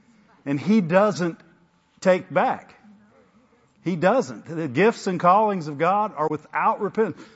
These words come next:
Once he gives them, he doesn't take 'em back. You may never use 'em. That's up to you. You may never have 'em. But the gifts and callings of God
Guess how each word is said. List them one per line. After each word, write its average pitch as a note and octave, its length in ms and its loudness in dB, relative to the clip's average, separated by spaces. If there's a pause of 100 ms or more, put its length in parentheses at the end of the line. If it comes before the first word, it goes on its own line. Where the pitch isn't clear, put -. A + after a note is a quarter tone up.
Once D#3+ 300 2
he A3 140 2
gives A#3+ 300 4
them, E3 180 -4 (960)
he C3 100 0
doesn't C#3+ 300 0
take D#3+ 220 0
'em D3 100 -2
back. F3 260 -2 (220)
You D#3 160 0
may G3 160 2
never E3 280 2
use G3 300 0
'em. D#4+ 180 -4 (1400)
That's C#3+ 180 -4
up F3+ 200 2
to E3 100 -8
you. G#3+ 120 -2
You D#3+ 220 -4
may G3 140 -2
never F3+ 300 0
have A3+ 400 0
'em. - 140 -14 (1200)
But D3 160 0
the C#3+ 80 -4
gifts G3+ 320 2
and D#3 80 0
callings E3 420 2
of B2 100 -8
God D3 460 0